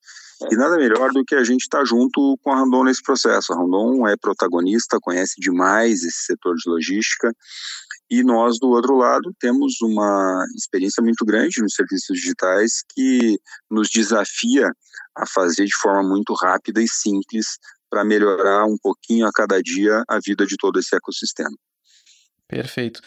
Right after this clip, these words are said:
Speaker 2: E, Versione, queria v-, é, ver um pouquinho de bastidor, assim, também da, desse projeto, né? É, tu vem da For All, né, e da Fi, que são empresas que nasceram digitais.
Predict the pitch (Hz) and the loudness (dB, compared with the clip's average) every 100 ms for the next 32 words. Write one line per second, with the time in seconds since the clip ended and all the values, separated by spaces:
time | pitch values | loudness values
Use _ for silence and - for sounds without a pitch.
0 | - _ 139 131 131 156 160 156 156 170 | -20 _ -8 -6 -4 -2 -2 -2 -2 -6
1 | 151 151 151 143 139 160 160 156 151 143 | -14 -6 -2 -2 -2 -4 -4 -4 -2 -2
2 | - 139 143 139 123 135 123 120 113 110 | -4 -4 -2 -2 -4 -6 -6 -6 -6 -4
3 | 110 104 98 117 113 110 - 123 113 107 | -2 -2 -4 -6 -8 -8 -8 -4 -4 -2
4 | 104 107 110 104 104 - 113 104 - _ | -4 -4 -6 -4 -4 -4 -4 -6 -8 _
5 | _ _ _ 143 135 131 131 143 135 127 | _ _ _ -10 -8 -4 -2 -2 -4 -6
6 | - 123 110 107 143 139 110 110 104 98 | -4 -2 0 0 0 -2 -4 -4 -6 -8
7 | - - 120 160 160 - - - _ _ | -10 -12 -8 -6 -8 -12 -20 -20 _ _
8 | - 143 160 147 151 170 165 151 147 170 | -8 -4 -4 -2 -4 -2 -4 -4 -2 -2
9 | 165 131 - 104 110 147 175 - | -4 -8 -4 0 0 -2 -6 -16